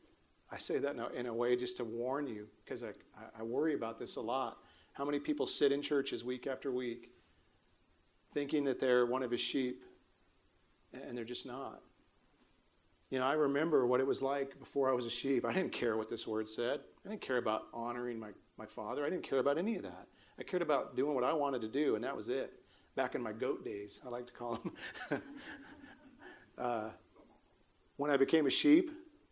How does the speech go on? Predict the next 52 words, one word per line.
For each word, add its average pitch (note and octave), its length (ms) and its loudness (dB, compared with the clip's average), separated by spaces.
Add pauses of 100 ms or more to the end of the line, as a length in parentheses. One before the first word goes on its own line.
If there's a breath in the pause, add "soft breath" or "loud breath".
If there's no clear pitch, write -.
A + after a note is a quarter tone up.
(240)
all D3+ 200 0
of D#3+ 80 6
that E3 140 2
changed. - 560 -6 (840)
I D#3+ 120 8
didn't G#3 200 6
do F3 160 10
it. A3+ 160 8 (640)
I D3 80 10
didn't G#3 160 10
all, D#3+ 160 6
I F3 60 4
mean, D3+ 140 6
all F3 180 6
of F#3 40 8
a E3+ 60 8
sudden E3+ 180 6
I D#3+ 80 0
had D#3 140 2
a C#3+ 40 4
desire C#3 680 4 (500 loud breath)
to - 140 0
devour C3 520 6
his C#3+ 220 0
word, B2+ 440 2 (280 soft breath)
to C#3 120 2
learn C#3 340 8
it, A2 180 2 (300 loud breath)
to C3+ 80 4
hear D#3+ 180 6
it. E3+ 80 6
When C#3+ 120 10
I C#3 40 8
read D3 260 12
something E3 320 8
in D#3+ 140 8
it F#3+ 220 6 (340 loud breath)
that, C#3 220 6
that C#3 160 4
didn't D3 180 4
align D3 320 2
with D3+ 120 4
what D#3 100 6
I C#3 40 4
was B2+ 140 2
doing, D#3 360 2
guess D3 200 6
what E3 140 8
I D3+ 60 8
wanted D#3 280 4
to C3 60 0
change? C3 500 -2